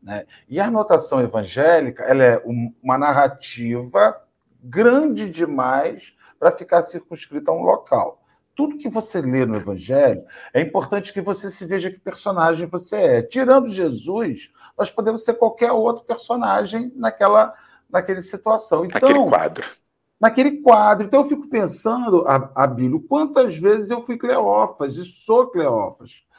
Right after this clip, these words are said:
Speaker 1: Quantas vezes você, quantas vezes Alessandra, nós somos esse personagem que o amigo que vai mudar a nossa vida, ele está do lado da gente e a gente não vê. E Emmanuel, ele dizem assim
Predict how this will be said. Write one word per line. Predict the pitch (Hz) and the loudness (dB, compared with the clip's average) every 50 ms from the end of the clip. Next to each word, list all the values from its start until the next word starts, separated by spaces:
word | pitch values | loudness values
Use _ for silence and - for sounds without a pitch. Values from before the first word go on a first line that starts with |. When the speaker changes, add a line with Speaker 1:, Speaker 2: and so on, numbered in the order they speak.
| - _ _ | -20 _ _
Speaker 1:
Quantas | - 247 247 - 247 190 | -8 -8 -6 -6 -10 -10
vezes | 175 175 214 226 208 180 180 | -6 -6 -6 -6 -6 -8 -12
você, | 180 214 220 214 - - - - 202 208 220 | -10 -10 -10 -10 -10 -18 -10 -8 -6 -6 -4
quantas | 214 214 208 208 208 190 160 | -6 -8 -6 -6 -8 -8 -6
vezes | 151 170 190 190 165 160 | -6 -6 -6 -6 -4 -6
Alessandra, | 180 175 175 165 - - - - 165 170 180 202 196 180 143 127 - - - - - - _ | -4 -2 -2 -4 -4 -8 -12 -12 -10 -8 -6 -8 -6 -4 -4 -4 -4 -4 -10 -20 -20 -20 _
nós | - 208 226 - - - - | 0 0 0 0 -2 -12 -8
somos | _ 214 208 220 247 254 247 247 233 190 160 - - 139 | _ -2 2 2 2 2 0 -2 -6 -10 -12 -16 -10 -4
esse | 170 196 202 220 233 233 - - | 0 2 2 2 0 -4 -10 -18
personagem | _ - 202 202 - - - 165 151 131 127 127 135 143 156 143 180 185 - _ | _ -8 -8 -8 -8 -10 -10 -6 -4 -4 -2 0 -2 -2 -4 -6 -12 -18 -16 _
que | 190 | 0
o | 190 185 | 4 4
amigo | 180 180 175 175 208 220 214 208 | 4 4 2 -4 -6 -8 -8 -12
que | _ 202 | _ -2
vai | 190 190 180 | 0 0 0
mudar | 185 196 214 - - 190 202 226 233 | 0 -6 -10 0 2 4 6 6 4
a | 233 | 2
nossa | 226 - 165 - _ - 160 | -2 -4 -10 -10 _ -10 -10
vida, | 127 - _ 117 135 147 147 - - _ _ _ _ _ _ | -10 -12 _ -12 -12 -12 -12 -14 -20 _ _ _ _ _ _
ele | - 185 214 226 220 | -2 -2 -2 -2 -4
está | 190 - - - _ 180 165 165 | -8 -10 -16 -2 _ 6 6 6
do | 160 131 151 143 135 123 127 | 4 2 -4 -8 -8 -6 -2
lado | 135 147 165 190 214 - - 185 | 4 6 6 6 6 4 -2 -4
da | - 180 | -6 -6
gente | 143 113 104 127 123 131 151 180 202 - - - _ _ _ _ _ _ | -6 -4 -8 -8 -8 -6 -8 -8 -12 -16 -20 -20 _ _ _ _ _ _
e | - 214 | 0 0
a | 233 208 | 0 0
gente | 226 202 208 202 - - 220 | 0 -4 -10 -12 -10 -12 -12
não | 202 196 196 196 202 220 247 240 | -4 -2 -2 -2 -2 -4 -10 -10
vê. | 208 185 180 175 175 | -4 0 0 0 0
E | - 202 247 269 | -2 0 2 2
Emmanuel, | 254 254 262 247 220 185 156 147 160 180 - 117 104 - - - | 4 4 2 2 2 2 2 4 4 4 4 2 2 0 -4 -8
ele | - 156 175 170 165 151 | -6 -6 -6 -6 -6 -10
dizem | 131 107 113 143 170 190 220 240 226 170 131 131 131 - - _ _ _ _ _ _ _ _ | -12 -12 -8 -8 -6 -6 -6 -6 -6 -8 -8 -8 -10 -10 -10 _ _ _ _ _ _ _ _
assim | - 165 180 180 - - - 165 175 175 175 170 156 135 147 | 0 0 0 0 -4 -12 -12 -10 -8 -6 -6 -4 -6 -6 -8